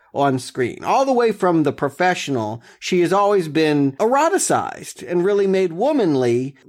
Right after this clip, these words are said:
beyond her years. I mean, that was the shock of watching The Professional, was how much she looked like a mature woman when she was only, yeah, twelve or thirteen, and that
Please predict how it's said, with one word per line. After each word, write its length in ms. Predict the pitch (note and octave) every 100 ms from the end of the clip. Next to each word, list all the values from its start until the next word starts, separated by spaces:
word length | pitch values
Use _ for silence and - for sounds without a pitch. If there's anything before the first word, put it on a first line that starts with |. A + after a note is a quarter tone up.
| F3+
beyond 460 | D3+ F#3 F#3+ F#3+ E3+
her 140 | E3
years. 680 | C#3+ E3 C#3+ - - - -
I 80 | D#3
mean, 160 | E3 D#3+
that 200 | G3+ G#3+
was 160 | G#3
the 100 | F3
shock 400 | E3+ - G3+ A3
of 100 | G3 D#3
watching 360 | E3 E3+ E3
The 80 | C#3+
Professional, 720 | C#3 B2 G3 A3+ D#3+ C3 B2 - -
was 180 | D3 C#3
how 300 | - E3+ F#3
much 440 | D#3 D#3 G3 -
she 240 | - - D#3+
looked 320 | D3+ D#3+ D#3
like 220 | D3+ D3+
a 60 | D3+
mature 440 | D3 - F3 D#3+
woman 580 | D3 E3 F#3+ C3+ C3 C3 - -
when 180 | C#3+ C#3+
she 180 | C3 D3
was 160 | C#3+
only, 360 | C#3+ D3 C#3 C3+
yeah, 300 | D3+ G#2+ C#2
twelve 360 | - D#3 D3 C3+
or 120 | B2+
thirteen, 760 | A#2+ C3 - - E3+ B2+ D2 E2
and 160 | A#2+
that 280 | B2 A#2